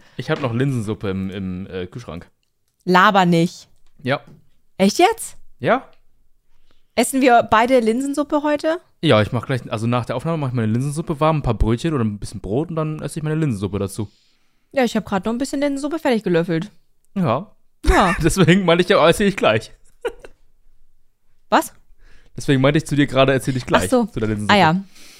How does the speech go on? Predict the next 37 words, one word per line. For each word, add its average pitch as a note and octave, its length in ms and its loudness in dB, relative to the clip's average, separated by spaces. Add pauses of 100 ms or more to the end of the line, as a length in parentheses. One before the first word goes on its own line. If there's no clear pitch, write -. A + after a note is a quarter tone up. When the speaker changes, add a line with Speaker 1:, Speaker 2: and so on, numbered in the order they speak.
(580)
Speaker 2:
Ich F#3 140 2
merk F#3 220 2
schon. - 320 -2
Ja, D#3 200 2
das, - 220 -4
das - 220 -4
ist - 260 -8
krass, - 400 0
Leute. E3 240 2
Habt G3 160 -2
ihr A#3 80 4
gehört? G3 380 2
Wir D#3 100 0
essen F#3+ 240 -4
dasselbe F#3+ 300 -4
Essen. E3+ 260 -4
Ist E3+ 240 -4
ja, G#3 60 -4
ist - 180 -10
ja E3 60 -2
Speaker 1:
Ja, A#2+ 220 -2
ist - 140 -16
Speaker 2:
unfassbar. A#3 200 -6
Speaker 1:
insane. D3+ 220 0 (580)
Und F#3 80 0
Speaker 2:
Ja, F#3 80 6
Speaker 1:
die F3 60 6
Story F#3+ 160 6
Speaker 2:
wirklich. F#3 60 6
Speaker 1:
dahinter E3+ 240 4
ist E3 100 0
ein E3 60 -4
bisschen, E3 360 0
ist D#3+ 120 -8
ein E3 60 -6
bisschen D3+ 180 -8
sad. G2 380 2